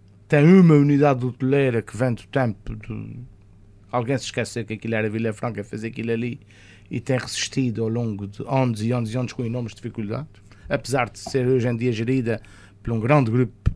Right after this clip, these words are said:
hoteleiro nacional, refiro-me ao Hotel Bahia Palace, ou Pestana Palace, como se chama agora, é incipiente em termos de, de alojamento local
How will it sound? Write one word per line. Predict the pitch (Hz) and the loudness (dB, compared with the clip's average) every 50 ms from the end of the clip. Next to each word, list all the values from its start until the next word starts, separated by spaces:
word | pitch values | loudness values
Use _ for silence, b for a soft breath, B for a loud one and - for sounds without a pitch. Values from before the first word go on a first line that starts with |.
| - - - | -2 -4 -4
hoteleiro | 131 117 - - 113 113 123 117 107 104 | -4 -4 -2 -4 -2 0 0 0 -2 -2
nacional, | 113 107 - - 113 101 104 110 123 165 B B B B B B B B B - - - - - - | -4 -4 -4 -4 -6 -6 -6 -6 -8 -10 B B B B B B B B B -20 -18 -18 -18 -18 -16
refiro-me | - - - - 127 113 117 | -16 -10 -4 -2 0 0 0
ao | 113 107 | -2 -2
Hotel | - 120 110 104 | -2 -2 -2 -2
Bahia | 101 107 110 107 101 95 | -2 -2 -2 -4 -4 -4
Palace, | - 123 110 110 104 101 95 - - - | -4 -4 -2 -2 -4 -6 -8 -10 -14 -14
ou | - - 107 - - 139 117 117 | -14 -14 -16 -16 -16 -16 -16 -14
Pestana | - - - - 110 104 104 101 | -14 -10 -6 -6 -4 -4 -6 -6
Palace, | - - 110 104 104 98 - | -4 -2 -2 -2 -2 -6 -8
como | - 107 | -10 -12
se | 101 - | -10 -10
chama | - 101 95 95 | -8 -6 -6 -4
agora, | 95 101 104 113 120 117 123 127 B B B B B B B B B B - - - - - - - - - - - - - - - - - - | -4 -4 -4 -4 -4 -6 -8 -10 B B B B B B B B B B -20 -20 -20 -20 -20 -20 -20 -20 -20 -20 -20 -20 -20 -20 -20 -20 -10 -2
é | - 175 165 156 151 147 139 143 139 - - | 2 4 4 6 6 6 4 2 0 2 6
incipiente | 208 196 180 - - - - - 139 147 160 165 151 131 110 - - - - - - - | 6 6 6 6 0 -4 -4 0 4 6 6 6 6 4 2 -2 -8 -14 -20 -20 -6 -2
em | 156 143 131 | -2 -2 0
termos | 127 - 151 143 135 120 113 104 104 | 2 4 4 4 4 2 0 -2 -4
de, | 107 110 123 131 120 120 120 - - | -2 0 2 2 2 0 -2 -4 -6
de | 123 120 131 | -4 -2 -2
alojamento | 120 110 117 113 113 107 95 - | 0 0 -2 -4 -4 -6 -6 -8
local | 104 101 - - 113 123 135 | -10 -8 -8 -6 -6 -6 -8